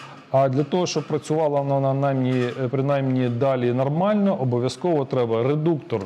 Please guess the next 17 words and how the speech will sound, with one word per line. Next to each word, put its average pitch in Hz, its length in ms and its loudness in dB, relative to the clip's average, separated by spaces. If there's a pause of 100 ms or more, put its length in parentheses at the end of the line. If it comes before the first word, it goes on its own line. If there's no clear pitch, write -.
(140)
оцей, 120 360 -2
скажімо, 110 440 -2
весь 127 200 -2
прилад, 120 540 0
його 120 140 -2
треба 117 300 -2
от 104 100 -4
файно 123 460 -2
вичистити. 127 720 -4
Тобто 113 340 -8
тут 139 160 0
все, 135 300 0
вся 127 240 -4
змазка 131 420 -2
має 120 280 -2
бути 107 260 -4
вичищена. 160 640 -4